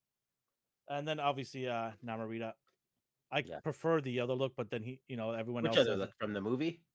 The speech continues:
Speaker 1: Well, he looks like Namor. The f-, the f-, she, she looks like Namor in
Speaker 2: Yeah.
Speaker 1: her original look.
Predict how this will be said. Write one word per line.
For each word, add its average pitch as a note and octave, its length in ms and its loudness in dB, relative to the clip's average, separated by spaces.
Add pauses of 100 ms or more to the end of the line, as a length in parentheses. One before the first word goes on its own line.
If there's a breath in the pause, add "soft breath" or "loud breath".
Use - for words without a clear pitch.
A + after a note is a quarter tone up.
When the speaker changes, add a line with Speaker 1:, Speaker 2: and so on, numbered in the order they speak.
(240)
Speaker 1:
Well, E3 140 4
he D#3+ 100 2
looks E3 180 2
like D#3+ 140 6
Namor. C3+ 460 0
The B2+ 80 -6
f-, - 180 -18
the C3 80 -6
f-, A2 160 -12
she, - 260 -8
she - 140 -4
looks D3 160 2
like C#3 120 4
Namor C3 380 -2 (200)
in B2+ 100 -2
Speaker 2:
Yeah. - 140 2
Speaker 1:
her A#2 340 2
original A#2 500 -2
look. B2 220 -6